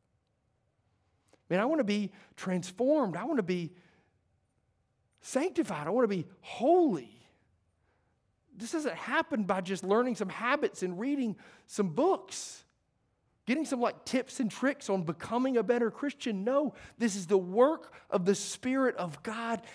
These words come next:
inside us as we do what? Know God.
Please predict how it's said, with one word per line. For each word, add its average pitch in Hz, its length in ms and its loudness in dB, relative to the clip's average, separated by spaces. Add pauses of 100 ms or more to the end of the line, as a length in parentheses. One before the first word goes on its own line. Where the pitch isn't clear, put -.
(120)
inside 220 680 2
us 156 180 0
as 202 260 0
we 220 140 0
do 220 100 0
what? 262 340 0 (360)
Know 165 680 2 (280)
God. 285 360 -4